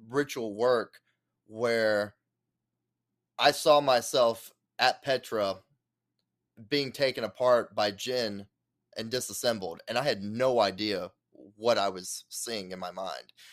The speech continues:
And it was only years later, a-, as, as an academic, that I was realizing this is consistent archetypal imagery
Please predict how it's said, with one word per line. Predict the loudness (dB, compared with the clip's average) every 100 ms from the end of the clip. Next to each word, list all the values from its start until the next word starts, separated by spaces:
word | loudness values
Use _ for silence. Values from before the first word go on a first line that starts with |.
| -12
And | -6 -4
it |
was | -2 0
only | 0 0 -2
years | -2 -2 -2 -2
later, | 2 2 2 -2 -4 -12 _ _ _ _ _ _ _
a-, | 0 0 2
as, | 0 0
as | -2 0 0
an | 0
academic, | -2 -2 -2 0 0 -2 -4
that | -2
I | -2
was | -2 -6
realizing | -4 0 0 0 -6 -10 -14 _ _ _ _ _ _ _ _ _ _ _ 0
this | 2 2
is | -4 -4
consistent | -8 -6 -4 -2 -4 -2 -4 -2
archetypal | 2 2 0 -2 0 0 -6 -8
imagery | -6 -6 -10 -18